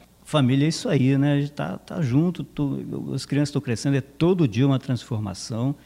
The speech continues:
e isso vale de alerta pro nosso assinante que tá aí nessa fase, olhando como é, pra, pra onde é que vai esse caminho aí, porque esse mundo tá muito doido, né? Mas, enfim, é,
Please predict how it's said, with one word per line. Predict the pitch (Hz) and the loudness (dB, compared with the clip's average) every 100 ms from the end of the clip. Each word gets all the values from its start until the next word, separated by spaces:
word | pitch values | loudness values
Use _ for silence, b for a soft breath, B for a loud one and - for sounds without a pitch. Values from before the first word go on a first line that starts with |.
| b b b | b b b
e | 135 156 | 4 4
isso | - 123 | 2 0
vale | 113 135 147 | 2 4 4
de | 135 135 | 4 2
alerta | 113 110 127 131 - | 2 2 2 0 -2
pro | 127 | -4
nosso | 120 - | -4 -6
assinante | - 120 110 123 123 | -6 -4 -2 -2 -4
que | - | -6
tá | 123 | -2
aí | 113 113 120 117 | 0 2 2 2
nessa | 113 - | -2 -6
fase, | - 113 120 127 120 117 107 110 113 b b b b | -8 -4 0 0 0 0 -2 -4 -6 b b b b
olhando | 131 120 131 143 147 143 135 | -2 2 4 4 6 4 2
como | 131 143 | 2 0
é, | |
pra, | 131 143 151 | 0 0 -2
pra | - - | -4 -2
onde | 156 165 | 0 0
é | |
que | 165 | -2
vai | 131 151 156 | 0 2 2
esse | - | 0
caminho | - 165 151 151 151 | -4 0 2 2 4
aí, | 139 151 170 | 4 4 2
porque | 160 | -2
esse | 151 - | -8 0
mundo | 147 147 139 | 2 2 2
tá | 131 | 0
muito | 143 139 | -2 -2
doido, | 117 135 165 165 151 | 2 6 6 4 0
né? | 156 160 B B B - | -2 -2 B B B -2
Mas, | 139 160 | 0 2
enfim, | 220 - 180 196 156 | 0 0 0 4 4
é, | 123 120 127 | 2 0 -4